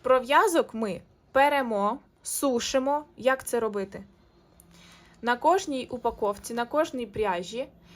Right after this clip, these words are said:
написані ось такі значення. Вони можуть бути абсолютно різні, тому що кожна пряжа, за нею потрібно по-різному доглядати. У софті ось так. Якщо ви не знаєте цих значень, просто знайдіть табличку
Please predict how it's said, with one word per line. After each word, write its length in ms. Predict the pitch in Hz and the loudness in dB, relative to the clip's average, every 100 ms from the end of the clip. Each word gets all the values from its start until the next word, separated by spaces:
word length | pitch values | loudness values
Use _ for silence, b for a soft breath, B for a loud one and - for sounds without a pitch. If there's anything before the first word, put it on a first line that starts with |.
| B | B
написані 640 | 220 226 302 392 392 320 269 | -4 -2 0 0 -2 -6 -4
ось 360 | 254 285 311 311 | 2 4 4 0
такі 340 | 220 214 233 | -6 -6 -6
значення. 680 | 233 214 202 - 185 180 - - _ b b b b - - - | -6 -4 -6 -8 -14 -16 -18 -20 _ b b b b -20 -20 -4
Вони 280 | 240 269 | 0 0
можуть 280 | 285 269 254 | 2 2 0
бути 220 | 226 247 | -4 0
абсолютно 500 | 226 - 247 240 233 | -2 0 -2 -2 -2
різні, 300 | 233 294 285 | -2 -2 -4
тому 240 | 220 220 214 | -6 -6 -6
що 200 | - 214 | -6 -2
кожна 360 | 247 247 233 | 0 0 0
пряжа, 580 | 214 226 247 285 226 208 | -2 0 0 0 -2 -2
за 120 | 208 | -2
нею 180 | 214 233 | -4 -4
потрібно 460 | 226 214 226 226 214 | -2 -2 0 0 -2
по-різному 520 | 208 220 247 220 208 | -2 -2 -2 -4 -4
доглядати. 600 | 202 202 202 196 175 - | -6 -4 -4 -2 -4 -6
У 100 | 190 | -8
софті 440 | 202 220 214 - | -2 -2 -2 -8
ось 180 | - 180 | -8 -10
так. 260 | - 208 233 | -6 -6 -2
Якщо 240 | 262 370 | -2 -2
ви 100 | 330 | -2
не 120 | 294 | -4
знаєте 360 | 269 262 247 240 | -2 -2 -2 -4
цих 260 | 226 247 226 | -6 -8 -6
значень, 440 | 220 262 - 294 | 0 0 0 -10
просто 340 | 294 381 - | -4 -4 -4
знайдіть 360 | 247 247 233 262 | -6 -4 -4 -2
табличку 680 | 233 220 262 277 - 262 240 | -2 -2 -6 -6 -4 -2 -2